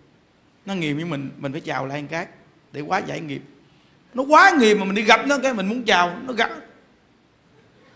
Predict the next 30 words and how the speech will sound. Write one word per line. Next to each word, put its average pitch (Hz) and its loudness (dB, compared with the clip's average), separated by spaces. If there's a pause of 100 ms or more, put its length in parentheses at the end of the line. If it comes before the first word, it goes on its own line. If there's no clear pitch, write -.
(720)
Đi 139 -2
luôn. 135 -6 (1000)
Đi 269 6
luôn 277 6
quý 302 2
vị 220 6
ơi. 254 6 (580)
Ghê 208 6
thiệt 160 -4
chứ. 233 0 (540)
Bởi 208 4
vậy 208 4
thấy 220 0
chưa? 220 4 (420)
Nên 220 0
mình 185 2
gặp 196 6
người 220 0
ta 226 4
mình 214 -4
kêu: 240 6 (460)
"Chào 262 8
anh." 359 10 (120)
<laughs> - 4 (460)
Nó, - -4
<laughs> 202 2 (180)
"Chào 165 0
anh." - -2 (760)
Thấy 220 2
chưa? 233 8